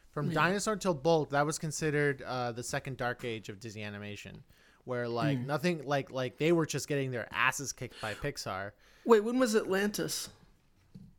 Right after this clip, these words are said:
Speaker 1: It was also during that dark age.
Speaker 2: Okay, that was during that dark age. Gotcha.
Speaker 1: Yeah. So, so, d-, 'cause Atlantis came out after Dinosaur.
Speaker 2: Oh,
Speaker 1: There
Speaker 2: yeah,
Speaker 1: were
Speaker 2: that
Speaker 1: some
Speaker 2: was
Speaker 1: good movies. There were some good movies in that dark age. Like, everyone agrees the best movie that came out in that dark age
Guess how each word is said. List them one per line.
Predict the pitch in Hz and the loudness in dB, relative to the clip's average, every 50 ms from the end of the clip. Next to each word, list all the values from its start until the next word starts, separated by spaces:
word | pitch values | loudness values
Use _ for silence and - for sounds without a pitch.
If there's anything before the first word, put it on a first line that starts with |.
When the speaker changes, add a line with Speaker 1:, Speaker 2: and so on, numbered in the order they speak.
| - - | -8 0
Speaker 1:
It | - 190 | 4 4
was | 202 175 | 8 10
also | 202 190 175 147 160 | 10 10 10 8 4
during | 156 175 165 156 151 | 2 2 2 4 4
that | 151 143 - | 4 4 4
dark | 147 135 131 127 - | 4 2 2 2 -2
age. | 107 101 - - - - - 196 | -6 -8 -8 -10 -12 -2 2 2
Speaker 2:
Okay, | 190 180 - 170 165 | 2 2 2 0 0
that | 180 170 | 0 0
was | 160 165 160 | 0 0 0
during | 170 160 151 | 0 0 -2
that | 151 151 - | -2 -4 -8
dark | - - - - | -10 -12 -14 -14
age. | - - - - - | -16 -14 -12 -14 -12
Gotcha. | - - 139 | -8 -4 0
Speaker 1:
Yeah. | 135 117 98 95 - - _ | 0 0 0 -2 -6 -12 _
So, | - - - 143 127 113 104 | -10 -4 -2 -2 -2 -2 -4
so, | 117 - 131 120 | -6 -8 -8 -8
d-, | - - - 143 120 - - 98 | -10 -12 -18 -18 -18 -16 -16 -12
'cause | - 143 127 120 | -10 -8 -4 -2
Atlantis | 147 139 135 156 170 175 165 151 - | -2 -2 0 0 0 -2 -2 -4 -6
came | - 156 147 143 | -6 -6 -4 -2
out | 135 127 | -2 -2
after | 127 127 127 - 120 | -2 -2 -2 -6 -10
Dinosaur. | 104 - 98 101 101 - - - - 80 - - - - - - - | -10 -10 -10 -10 -12 -14 -14 -14 -14 -14 -14 -14 -16 -16 -14 -10 -6
Speaker 2:
Oh, | 196 | 6
Speaker 1:
There | 220 247 523 | 12 12 12
Speaker 2:
yeah, | - | 12
Speaker 1:
were | - | 12
Speaker 2:
that | 440 | 12
Speaker 1:
some | - 349 - - | 10 10 8 8
Speaker 2:
was | - 269 220 | 8 6 6
Speaker 1:
good | 226 | 8
movies. | 233 262 277 311 285 208 175 | 6 8 8 6 4 2 2
There | 165 220 | 2 2
were | 226 262 | 2 2
some | - 285 240 | 0 -2 0
good | 196 208 165 | 0 0 0
movies | 156 165 196 214 214 | 2 0 0 0 0
in | 208 | 0
that | 180 156 135 | 0 2 2
dark | 147 135 127 123 - | 2 2 0 2 2
age. | 131 131 143 139 - | 0 0 0 0 0
Like, | 160 147 - 165 | 0 0 2 4
everyone | 185 185 214 240 226 208 | 4 4 6 4 4 4
agrees | 185 147 156 170 185 156 131 | 4 4 4 4 4 4 2
the | 156 | 2
best | - 160 165 160 - | 4 4 4 4 4
movie | 175 175 180 185 | 2 2 2 2
that | 165 160 - | 2 0 0
came | - 151 147 151 | -2 -2 -2 2
out | 156 156 151 - - | 2 2 2 0 -2
in | 143 151 151 | -4 -2 2
that | 147 147 143 - | 4 4 2 4
dark | - 139 143 143 139 - | 2 2 2 2 0 -2
age | 139 127 113 113 110 101 - | -2 -2 -2 -2 -6 -8 -14